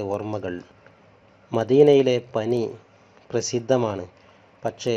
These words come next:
ഉഷ്ണകാലമായതുകൊണ്ട് പേടിക്കാനില്ല. ആമിനക്കും മകനും വല്ലതും സംഭവിക്കുമോ?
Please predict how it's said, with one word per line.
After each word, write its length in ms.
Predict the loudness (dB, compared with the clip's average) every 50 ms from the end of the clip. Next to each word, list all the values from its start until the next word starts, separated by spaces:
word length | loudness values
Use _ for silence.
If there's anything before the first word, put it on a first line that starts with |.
| -4
ഉഷ്ണകാലമായതുകൊണ്ട് 1300 | -4 -6 -8 -10 -4 0 2 2 4 6 6 6 6 4 4 4 4 4 2 2 2 2 0 0 0 0 0
പേടിക്കാനില്ല. 760 | 0 0 0 2 0 0 -4 -4 -4 -4 -4 -4 -6 -8 -8 -10 -10 -12 _ _ _ _ _ _ -20 _ _ _ _ -8
ആമിനക്കും 600 | -6 -2 0 2 4 4 4 2 0 -2 -2 0 0
മകനും 340 | 0 0 0 0 0 -2 -2 -4 -6 -6
വല്ലതും 400 | -6 -6 -4 -4 -4 -4 -4 -6 -6 -10
സംഭവിക്കുമോ? 800 | -10 -10 -8 -6 -6 -6 -6 -6 -6 -8 -10 -10 -10 -10 -10 -10